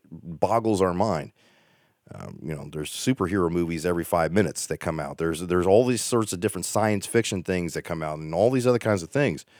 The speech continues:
And these four angels seem to have a lot of this power here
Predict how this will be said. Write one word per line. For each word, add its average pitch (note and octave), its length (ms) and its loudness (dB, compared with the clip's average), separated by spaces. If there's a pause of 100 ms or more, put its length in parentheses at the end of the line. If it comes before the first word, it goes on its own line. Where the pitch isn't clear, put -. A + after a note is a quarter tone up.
(420)
And F2 140 -2
these A2+ 180 2
four D#3 280 4
angels G2+ 520 2
seem A2 260 0
to G#2 80 2
have G#2 640 4 (1500)
a - 120 0
lot A2+ 280 6
of B2+ 120 6
this - 400 2 (420)
power G#2+ 540 4
here E2 340 2